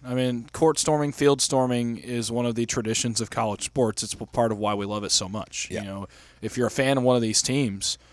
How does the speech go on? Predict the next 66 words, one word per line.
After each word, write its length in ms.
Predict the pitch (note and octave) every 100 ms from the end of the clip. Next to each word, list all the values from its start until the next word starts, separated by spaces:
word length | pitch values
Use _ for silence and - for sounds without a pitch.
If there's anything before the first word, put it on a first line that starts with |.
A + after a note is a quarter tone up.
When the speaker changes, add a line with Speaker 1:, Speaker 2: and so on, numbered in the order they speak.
| _ -
Speaker 1:
you 260 | A2 A2
know, 140 | A2+ G2+
it's, 460 | G#2 A2 A2+ -
it's 220 | B2 A#2 -
to 80 |
the 40 | A#2+
point 220 | C3 A2
you 120 | A#2+
beat 140 | A#2+ C3+
one 120 | C3+
of 40 |
these 140 | B2 -
teams, 320 | C#3 C3 - _ _
you're 180 | A#2+ C3
gonna 160 | C3+
go 160 | D3 D3
out 180 | D#3 -
there. 220 | A2+ -
You're 160 | G#2+ A2+
gonna 160 | C3
run 160 | C#3 C#3
out 140 | E3
there. 140 | D3 B2 - - -
A-, 160 | C#3
and, 160 | D3 C#3
I 100 | C3+
mean, 200 | C#3+ C3+
you 140 | B2+ G#2+
know, 180 | F#2 G#2 A#2
it 160 | B2 A2
does 220 | B2 -
sound 320 | C#3 B2 A#2+
<laughs> 0 |
rich 260 | C3 A#2+ -
coming 280 | C3+ B2
from 160 | A#2 A#2+
those 200 | A2+ A2
of 100 | G#2+
us 100 | G#2
here 140 | A2+ G#2+
in 60 | A2+
Knoxville 360 | D3+ D#3+ B2
because, 460 | A2 - F3 C#3+ - - - - _
you 240 | - B2+ A#2+
know, 240 | G#2 C#3 - -
a 100 | A#2
couple 240 | G#2+ G#2
years 220 | B2+ F#3
ago, 320 | E3 A#2 C3+ - - -
we 260 | G2+ A2
did 220 | B2 C#3+ -
it. 140 | - _ _ -
We 160 | G#2+
stormed 300 | G#2+ - B2
Speaker 2:
Yeah. 40 | C#3
Speaker 1:
the 60 |
field 300 | B2+ C#3 C3+
when 80 | C3
we 80 | C3+
beat 160 | B2+ A#2
Alabama 460 | B2 D3+ G#2+ A#2
and 100 | C3
tore 140 | C3 C3
down 160 | C3
the 60 | C3
goalpost. 580 | D3 G3 A#2+ E2+ -